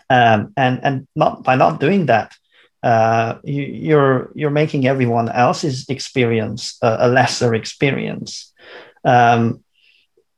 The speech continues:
you know, I, I, I'm an Apple fan, and I use the Magic Mouse, which charges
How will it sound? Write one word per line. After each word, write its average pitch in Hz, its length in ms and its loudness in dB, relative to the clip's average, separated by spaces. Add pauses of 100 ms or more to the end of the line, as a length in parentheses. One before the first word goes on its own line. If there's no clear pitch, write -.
(220)
you 156 80 2
know, 123 260 2
I, 175 460 0
I, 139 420 0
I'm 151 180 0
an 135 100 0
Apple 117 460 -2 (320)
fan, 113 520 0
and 123 200 -2
I 120 100 2
use 127 420 -4
the 120 100 -2
Magic 120 400 0
Mouse, 104 400 0
which - 400 -10
charges 120 720 0